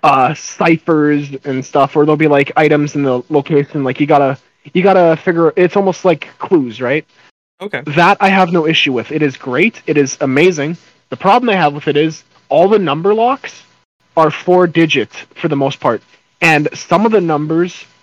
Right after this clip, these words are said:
Speaker 1: only are, like, three digits for the passcode.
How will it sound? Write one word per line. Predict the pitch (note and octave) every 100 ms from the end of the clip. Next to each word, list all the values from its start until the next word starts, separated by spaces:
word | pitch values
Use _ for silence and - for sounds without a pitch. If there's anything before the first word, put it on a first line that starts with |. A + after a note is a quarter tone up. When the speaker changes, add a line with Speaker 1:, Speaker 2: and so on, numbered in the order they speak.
| _ F3
Speaker 1:
only | F3 F3 D#3+
are, | D#3
like, | D3+ C#3 - - - - -
three | F#3 G#3
digits | F3 B2+ A#2+ A2 - _ _ _ _ _ _
for | - D#3+
the | C3
passcode. | E3 D3+ - A#2